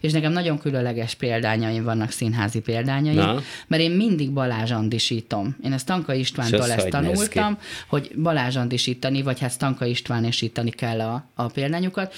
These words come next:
Speaker 1: Nem lehet csak, hogy egy ilyen példány, ami rajta van, hogy akkor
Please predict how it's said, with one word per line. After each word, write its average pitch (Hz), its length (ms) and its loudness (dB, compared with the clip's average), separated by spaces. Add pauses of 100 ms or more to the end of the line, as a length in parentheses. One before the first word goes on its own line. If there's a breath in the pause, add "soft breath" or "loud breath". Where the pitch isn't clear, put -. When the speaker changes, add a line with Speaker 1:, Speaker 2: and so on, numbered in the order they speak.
(140 loud breath)
Speaker 1:
Nem 208 180 2
lehet 131 280 0
csak, 113 160 -4
hogy 120 160 0
egy 117 160 0
ilyen 113 300 2
példány, 123 600 2
ami 113 160 0
rajta 127 360 0
van, 117 120 0
hogy 107 200 -4
akkor - 200 -14